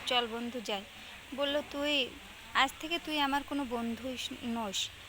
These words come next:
কারণ তুই বিপদের সময় যে আমার সাহায্য না করবে, আমার সহানুভূতি না দেখাবে,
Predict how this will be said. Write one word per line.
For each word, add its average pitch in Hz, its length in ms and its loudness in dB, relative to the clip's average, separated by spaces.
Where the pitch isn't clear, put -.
কারণ 302 280 2
তুই 359 180 -2
বিপদের 277 460 0
সময় 330 360 0
যে 277 160 0
আমার 269 260 2
সাহায্য 240 480 -4
না 254 180 0
করবে, 240 280 -4
আমার 240 160 -2
সহানুভূতি 285 760 -4
না 233 200 2
দেখাবে, 226 400 -4